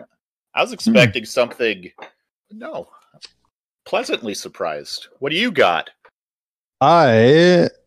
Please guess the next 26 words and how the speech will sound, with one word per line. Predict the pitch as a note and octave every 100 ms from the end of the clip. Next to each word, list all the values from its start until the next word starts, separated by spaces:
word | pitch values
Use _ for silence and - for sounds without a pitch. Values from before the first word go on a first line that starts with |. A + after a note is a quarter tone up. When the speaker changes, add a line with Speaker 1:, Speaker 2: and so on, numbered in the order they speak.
| -
Speaker 2:
have | B2 A2
to | A2+
give | A2 G#2+
a |
shout | G#2 - G2+
out | G2 G2 -
to, | G2+
uh, | G2 G2 G2 G2 G2
my | G2+
buddy | G2 A2 A2
Alex | G#2+ G#2 G#2 -
Kaiser | D3+ E3+ F3 D3+ D#3+
for | - A#2+
introducing | A#2+ A#2 A2+ A#2 - A2
me | A2+ A2
to | - A2+ A2 G#2+ G#2 - _ _ _ _
tequila | - A#2 - C#3+ C#3 B2 A#2
with | A2+ A2 - A#2+
a | G#2+ G2+ G2
splash | - - A2 A2+ A2
of | A#2 G2 G2+
Mio | A#2+ C#3+ A#2 F2+ F#2+ G#2+ - _ _ _ _
and | G#2+ G#2
then | G#2 G#2+
Speaker 1:
Mi- | A#2+
Speaker 2:
water. | D3 E3 F#2+ F2 G2+